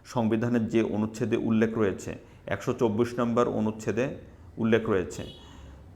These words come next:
বর্তমানে আপিল বিভাগের বিচারপতির সংখ্যা কত? আপিল বিভাগের বিচারপতির সংখ্যা হচ্ছে এগারো জন। সংবিধানের যে অনুচ্ছেদে ভোটার তালিকার, তালিকার বিধান বর্ণিত রয়েছে? একশো একুশ নম্বর অনুচ্ছেদে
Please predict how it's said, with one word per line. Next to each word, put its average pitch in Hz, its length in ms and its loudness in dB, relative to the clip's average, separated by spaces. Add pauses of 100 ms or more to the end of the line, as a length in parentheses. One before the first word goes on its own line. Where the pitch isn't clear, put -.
(340)
বর্তমানে 107 560 4
আপিল 113 300 2
বিভাগের 117 400 2
বিচারপতির 110 520 0
সংখ্যা 117 340 -4
কত? 104 180 -2
আপিল 110 320 0
বিভাগের 113 380 -2
বিচারপতির 113 480 -2
সংখ্যা 117 260 -6
হচ্ছে 120 160 -4
এগারো 101 380 2
জন। 98 220 -6 (240)
সংবিধানের 113 580 2
যে 110 160 4
অনুচ্ছেদে 110 540 0
ভোটার 104 340 2
তালিকার, 110 460 0 (640)
তালিকার 110 420 2
বিধান 107 380 -2
বর্ণিত 104 340 0
রয়েছে? 104 380 -2
একশো - 380 -2
একুশ 120 440 -2
নম্বর 113 300 2
অনুচ্ছেদে 113 580 -2